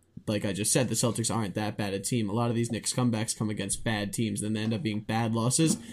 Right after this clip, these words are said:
If they had played the Celtics close all game and then lost by three points or lost by five points, I wouldn't have been upset. So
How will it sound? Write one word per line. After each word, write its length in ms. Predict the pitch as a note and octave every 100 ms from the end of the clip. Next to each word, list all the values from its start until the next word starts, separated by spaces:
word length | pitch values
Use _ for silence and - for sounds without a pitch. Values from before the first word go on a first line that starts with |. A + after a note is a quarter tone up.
| -
If 140 | B2+
they 100 | C#3+
had 120 | D#3+ C#3
played 180 | E3
the 60 | C#3+
Celtics 360 | E3+ C#3+ C3 -
close 300 | E3 C#3+ -
all 200 | B2+ A#2+
game 420 | C3 B2+ A2+ - - -
and 140 | C3
then 80 | B2
lost 260 | B2 B2+ -
by 100 | A#2+
three 240 | A#2+ B2+
points 360 | A#2 C3+ C#3 B2+
or 60 |
lost 180 | A#2+ B2
by 140 | A2+ A2
five 300 | A#2 A2+ G#2
points, 460 | B2+ C#3+ - - - - _ -
I 60 | C3+
wouldn't 160 | D3
have 60 | C#3
been 80 | C3
upset. 360 | B2 A#2+ - - _ -
So 380 | - C3 A#2